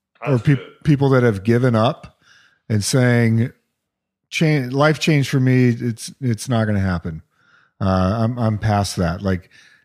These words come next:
Speaker 1: th-, you can still change your life and you can still make it better. And so I think that that with, uh, I've had a, we talked about it this week in shows. We had a, a good friend that died unexpectedly.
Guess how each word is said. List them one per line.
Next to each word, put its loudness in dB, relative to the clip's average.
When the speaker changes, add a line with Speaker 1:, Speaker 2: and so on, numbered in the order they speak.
Speaker 1:
th-, -14
you 4
can 4
still 2
change 2
your 2
life -2
and 0
you 2
can -2
still 0
make 0
it -2
better. -4
And -4
so 0
I 0
think -2
that -4
that 2
with, -2
uh, -10
I've 2
had 4
a, 0
we 2
talked -2
about 2
it -4
this -2
week 0
in 2
shows. 0
We 0
had 2
a, 0
a 2
good 0
friend 2
that -2
died 2
unexpectedly. 0